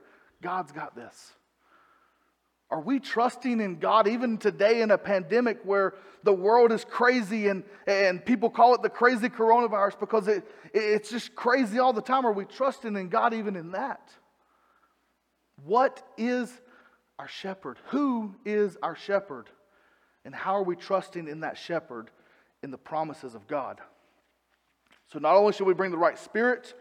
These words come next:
not only should we have the right submission, but the third thing is we should bring the right sacrifice. Bring the right sacrifice. And when I say this, I want you to think back, if you know any of Bible history,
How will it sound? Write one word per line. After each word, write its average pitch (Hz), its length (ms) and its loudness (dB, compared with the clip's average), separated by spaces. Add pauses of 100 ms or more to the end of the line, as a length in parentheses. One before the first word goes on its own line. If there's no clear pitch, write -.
(580)
not 139 100 2
only 170 160 2
should 165 120 -10
we 160 80 -8
have 170 120 0
the 156 80 -8
right 160 180 0
submission, 190 600 0
but 156 160 -6
the - 80 -16
third 202 320 0
thing 175 180 -6
is 156 140 -6
we 160 80 -6
should 135 240 -14
bring 185 400 -6 (520)
the 151 100 -4
right 139 420 -4 (300)
sacrifice. - 1160 -8 (600)
Bring 226 320 2
the 220 100 4
right 185 340 -2
sacrifice. 147 840 -2
And 160 100 -8
when 190 80 0
I 202 120 6
say 247 240 2
this, 190 420 0 (420)
I 160 60 -4
want 175 240 -2
you 220 60 0
to 190 80 4
think 233 360 0
back, 208 260 6
if 175 160 -8
you 185 120 -8
know 202 220 4
any 220 260 -4
of 190 100 0
Bible 190 280 4
history, 208 520 -2